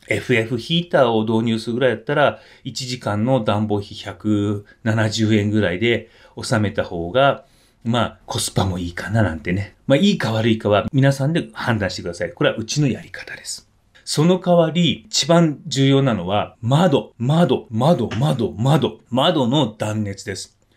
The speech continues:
もう何よりも、冷気が入ってきてしまうのは、ガラスです。窓なんでね。ここは全面断熱処理をする必要があります。必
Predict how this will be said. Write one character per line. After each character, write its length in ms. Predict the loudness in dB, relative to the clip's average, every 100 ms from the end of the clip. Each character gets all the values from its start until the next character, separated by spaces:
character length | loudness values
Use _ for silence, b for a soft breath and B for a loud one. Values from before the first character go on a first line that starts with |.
| b b
も 120 | -2
う 40 | 2
何 300 | 4 6 6
よ 120 | 4
り 120 | 0
も、 380 | -2 2 0 -2 _
冷 240 | 4 4
気 160 | 2 -6
が 80 | -8
入 180 | -6 -8
っ 20 |
て 100 | -10
き 80 | -16
て 120 | -12
し 120 | -10
ま 140 | -8
う 20 | -6
の 80 |
は、 260 | -4 -4 -6 _ _ _ _ -6
ガ 140 | -2
ラ 140 | 0
ス 140 | 0 2
で 100 | 0
す。 240 | 0 -10 0
窓 260 | 2 2
な 80 | -2
ん 60 | -6
で 80 |
ね。 220 | -10 -10 b b b
こ 140 | -4 0
こ 140 | 4
は 280 | 6 6 2
全 440 | 0 2 2 2 0
面 520 | 0 0 0 0 -4
断 360 | -4 0 2 2
熱 640 | 0 0 -4 0 2 0 -6 _
処 220 | -2 0
理 120 | 2 4
を 120 | 2
す 160 | 2
る 160 | 0 0
必 280 | -2 -6 -2
要 140 | 0
が 220 | 0 -4 -6
あ 80 |
り 140 | -6 -4
ま 100 | -4
す。 140 | -6
必 100 | -6